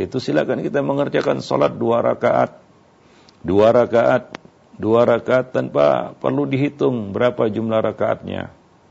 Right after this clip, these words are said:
Ya, sampai, ya, imam naik ke atas mimbar. Apabila imam sudah naik ke atas mimbar, maka kewajiban selanjutnya adalah mendengarkan khutbah.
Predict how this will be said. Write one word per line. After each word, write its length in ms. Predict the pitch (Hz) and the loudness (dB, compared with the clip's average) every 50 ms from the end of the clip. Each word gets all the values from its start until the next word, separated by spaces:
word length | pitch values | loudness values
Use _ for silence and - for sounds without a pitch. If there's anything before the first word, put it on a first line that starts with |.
| _ _ _ _ _ _ | _ _ _ _ _ _
Ya, 240 | - 113 117 117 113 | -8 -8 -6 -6 -4
sampai, 640 | - - 120 117 117 110 143 143 135 123 104 92 - - _ _ _ _ _ _ _ | -2 0 0 0 0 2 2 2 2 2 -2 -6 -12 -20 _ _ _ _ _ _ _
ya, 400 | - - 98 101 107 110 107 - - | -6 -4 -2 -2 -2 -4 -6 -6 -4
imam 480 | - 104 110 127 127 131 123 120 117 110 | -4 0 2 2 2 2 0 -2 -2 -2
naik 240 | 104 110 117 - - | -2 -2 -4 -4 -4
ke 80 | 101 | -6
atas 240 | 104 107 - 92 - | -4 -4 -6 -8 -8
mimbar. 400 | 95 95 92 87 85 82 - - - - _ _ _ _ _ _ _ - _ _ _ _ _ - | -8 -8 -8 -6 -6 -8 -8 -8 -12 -18 _ _ _ _ _ _ _ -20 _ _ _ _ _ -14
Apabila 320 | - - 82 90 92 104 107 | -12 -8 -8 -6 -6 -4 -4
imam 240 | 107 117 127 127 | -2 -2 -2 -2
sudah 240 | 113 120 113 107 104 | -2 -4 -4 -4 -2
naik 240 | 104 120 131 131 - | -2 -2 -2 -2 -4
ke 80 | 117 101 | -6 -4
atas 160 | 107 - 107 | -6 -6 -6
mimbar, 480 | 113 113 117 120 127 127 123 - - - - - - | -4 -2 0 2 2 2 2 0 -4 -10 -14 -10 -6
maka 560 | 101 98 95 - - 107 98 98 95 92 90 - | -4 -4 -4 -2 -2 0 2 2 2 2 0 0
kewajiban 480 | - 98 92 85 95 107 - 117 117 107 | 0 0 0 0 -2 -4 -2 -4 -4 -4
selanjutnya 640 | 90 95 104 101 104 95 101 95 - 110 110 104 101 | -4 -4 -4 -4 -2 -2 -4 -4 -4 -4 -4 -4 -4
adalah 320 | 98 92 87 90 92 90 85 85 | -4 -4 -4 -2 -2 -2 -4 -6
mendengarkan 640 | 90 87 82 85 87 85 82 82 - 87 85 82 80 | -8 -8 -6 -6 -4 -4 -6 -6 -6 -8 -8 -8 -6
khutbah. 560 | - 107 92 - 82 82 73 65 - - | -6 -6 -6 -4 -2 -2 -2 -2 -4 -10